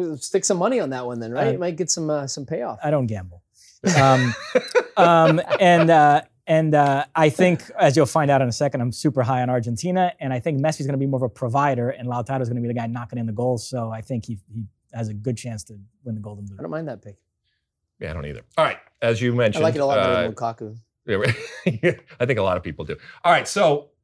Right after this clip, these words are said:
Speaker 3: let's, uh, let's get down to brass tacks here. Winner of the twenty twenty-two World Cup.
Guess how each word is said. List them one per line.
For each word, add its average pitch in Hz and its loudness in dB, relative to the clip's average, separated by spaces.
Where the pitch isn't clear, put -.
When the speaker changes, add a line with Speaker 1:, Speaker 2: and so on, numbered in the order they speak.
Speaker 3:
let's, 147 -2
uh, 156 4
let's 143 -2
get 127 -10
down 117 -2
to 107 -4
brass 95 -2
tacks 80 -8
here. - -10
Winner 208 2
of 127 0
the 120 -4
twenty 165 -4
twenty-two 135 -2
World 117 -2
Cup. 69 -10